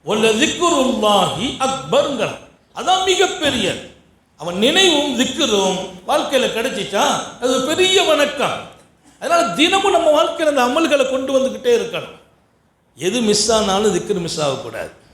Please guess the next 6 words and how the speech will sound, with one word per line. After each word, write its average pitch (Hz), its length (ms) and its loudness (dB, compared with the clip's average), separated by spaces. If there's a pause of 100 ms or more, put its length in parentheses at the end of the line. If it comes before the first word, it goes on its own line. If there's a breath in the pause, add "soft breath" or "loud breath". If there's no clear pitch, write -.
(180)
திக்ரு 202 300 -4
நடந்துட்டு 185 500 0
இருக்கணும். 135 460 -10 (520 soft breath)
என்ன 359 300 0
திக்ரு 269 380 2
செய்யறது? 226 800 2